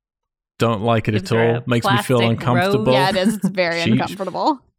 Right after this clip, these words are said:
Speaker 1: But she is into it.
Speaker 3: Yeah, she is.
Speaker 1: <laughs> She is
Speaker 2: Yep.
Speaker 1: really into it.
Speaker 2: She's
Speaker 1: Uh,
Speaker 2: like, "Hey,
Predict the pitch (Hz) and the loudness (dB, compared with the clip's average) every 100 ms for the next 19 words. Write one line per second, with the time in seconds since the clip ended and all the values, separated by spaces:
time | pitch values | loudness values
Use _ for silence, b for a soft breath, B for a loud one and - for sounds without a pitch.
0 | _ _ 104 98 - 117 131 151 139 127 | _ _ -4 -4 -4 0 2 2 2 0
1 | - 95 95 104 - 123 185 170 170 180 | -2 -2 0 0 0 0 -2 -4 -2 -2
2 | 147 156 127 110 131 123 180 196 113 - | 0 0 0 0 -4 -6 -6 -6 -4 -2
3 | 120 120 98 98 B B B B B B | -2 0 -4 -4 B B B B B B
4 | _ - 220 196 175 170 180 196 180 165 | _ -6 -2 0 -2 -2 -2 -2 -2 -8